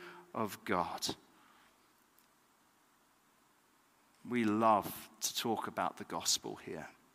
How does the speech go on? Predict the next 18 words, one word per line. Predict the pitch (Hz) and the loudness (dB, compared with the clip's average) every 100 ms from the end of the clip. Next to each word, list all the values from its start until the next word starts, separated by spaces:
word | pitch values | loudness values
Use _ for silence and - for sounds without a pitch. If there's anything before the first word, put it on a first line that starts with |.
| _ _ - _ - - - - _ | _ _ -20 _ -20 -20 -20 -20 _
There's | - 104 | -4 2
no, | 123 135 151 - | 8 10 8 6
there's | 127 120 127 | 2 4 6
no | 135 151 151 | 10 10 8
better | - 143 143 143 | 8 8 8 6
news, | 127 113 110 - | 6 4 4 2
there's | 123 139 | 0 4
nothing | 131 139 127 | 4 4 2
better | 127 139 139 | 8 8 8
that | 123 - | 6 6
anyone | 135 151 139 123 | 6 6 6 6
can | - 123 | 4 0
talk | - 127 - | 2 2 2
about | 101 98 95 98 - | 2 6 6 4 0
than | 104 104 | 0 0
the | 104 | 6
rescuing | 113 - - - 101 95 | 8 8 6 2 0 0
of | 92 | 0